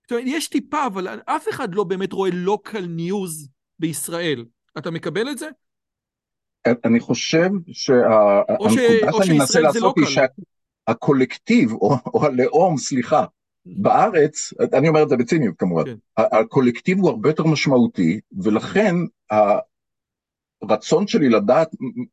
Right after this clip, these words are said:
Speaker 2: מ-, מה אחרים רואים, או מה קורה ב-, בישות הישראלית,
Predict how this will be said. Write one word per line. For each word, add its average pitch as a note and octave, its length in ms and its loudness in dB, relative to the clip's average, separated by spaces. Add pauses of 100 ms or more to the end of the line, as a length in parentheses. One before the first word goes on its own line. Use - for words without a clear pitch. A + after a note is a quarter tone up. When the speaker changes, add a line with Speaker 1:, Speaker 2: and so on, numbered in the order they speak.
(540)
Speaker 2:
מ-, C3 380 2
מה B2+ 200 4
אחרים C#3 460 0
רואים, A#2 520 2 (200)
או G2 140 2
מה A2+ 160 4
קורה C3 440 2 (440)
ב-, G2+ 260 0
בישות A2+ 460 2
הישראלית, C#3+ 840 2